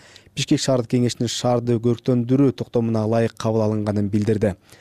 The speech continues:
Аталган райондун аймагында Ала Тоо аянты баштаган эл көп чогулган бир топ коомдук жайлар, парктар бар. Жаз, жай айларында ондогон адам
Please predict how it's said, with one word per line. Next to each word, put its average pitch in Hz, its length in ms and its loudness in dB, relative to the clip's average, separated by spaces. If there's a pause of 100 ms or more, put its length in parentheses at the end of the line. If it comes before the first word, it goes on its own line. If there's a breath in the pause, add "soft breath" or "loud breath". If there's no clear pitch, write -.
(360 soft breath)
Аталган 143 380 2
райондун 131 380 2
аймагында 120 500 0
Ала 123 160 2
Тоо - 220 0
аянты 113 320 -2
баштаган 113 680 -2
эл 117 360 2
көп 127 320 0
чогулган 113 460 0
бир 131 240 0
топ - 260 -4
коомдук 131 400 0
жайлар, 139 320 2 (460 soft breath)
парктар 123 400 -2
бар. 131 240 2
Жаз, 117 380 0 (120)
жай 123 240 2
айларында 113 640 0
ондогон 139 480 2
адам 113 240 0